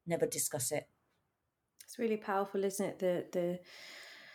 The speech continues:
Speaker 2: the whole idea of storytelling and learning through other people's experiences. That's what touches us, you know, and that's why I think writers, people who are,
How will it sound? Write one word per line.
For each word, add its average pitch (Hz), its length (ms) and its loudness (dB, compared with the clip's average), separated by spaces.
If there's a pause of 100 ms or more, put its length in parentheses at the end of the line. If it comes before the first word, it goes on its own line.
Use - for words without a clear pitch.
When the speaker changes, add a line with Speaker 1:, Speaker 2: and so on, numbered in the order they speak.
(260)
Speaker 2:
the 208 80 -2
whole 190 360 4
idea 185 360 2
of 170 120 0
storytelling 175 960 2
and 170 240 2
learning 175 380 4
through 180 400 2
other 170 220 0
people's 180 380 -4
experiences. - 920 2 (280)
That's - 280 2
what - 160 2
touches 180 420 0
us, 175 300 2
you 185 80 4
know, 175 140 2
and 180 100 2
that's - 240 2
why 185 160 4
I 180 80 2
think - 460 0 (500)
writers, 185 1080 0
people 180 280 -2
who 180 140 2
are, 175 280 2